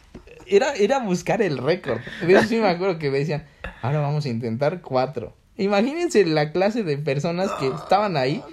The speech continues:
Speaker 2: qué
Speaker 1: y
Speaker 2: asco.
Speaker 1: cómo salieron. Y toda la, esta gordita me decía, "Ven, ven, tú también". Y yo, "No, no, está bien". "No, pero ven". Yo estaba, la verdad, estaba más espantado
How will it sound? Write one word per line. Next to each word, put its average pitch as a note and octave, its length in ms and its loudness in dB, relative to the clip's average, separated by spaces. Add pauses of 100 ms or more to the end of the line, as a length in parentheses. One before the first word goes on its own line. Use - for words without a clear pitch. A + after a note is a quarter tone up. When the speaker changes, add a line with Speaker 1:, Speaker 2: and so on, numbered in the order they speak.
Speaker 2:
qué - 220 -4
Speaker 1:
y D3+ 40 2
Speaker 2:
asco. D3 100 -2
Speaker 1:
cómo A3+ 260 4
salieron. E3+ 640 0 (600)
Y D#3+ 360 -4
toda A#3+ 260 4
la, A#3 200 2
esta F3+ 220 -2
gordita D#3 420 0
me E3 100 -4
decía, D3 200 0
"Ven, A3 300 0
ven, A#3+ 200 -2
tú A#3+ 120 -8
también". G3+ 400 -2
Y C3 60 -2
yo, A2+ 100 -2
"No, D#3 360 -2
no, F#3+ 180 -6
está F#3 220 -6
bien". G#3+ 260 -4 (400)
"No, A3+ 240 4
pero F#3 220 2
ven". F3+ 240 -2
Yo D#3+ 340 0
estaba, A#2+ 400 -6
la C3+ 160 2
verdad, B2+ 260 0
estaba F3 280 0
más D#3 200 -2
espantado D3 640 -2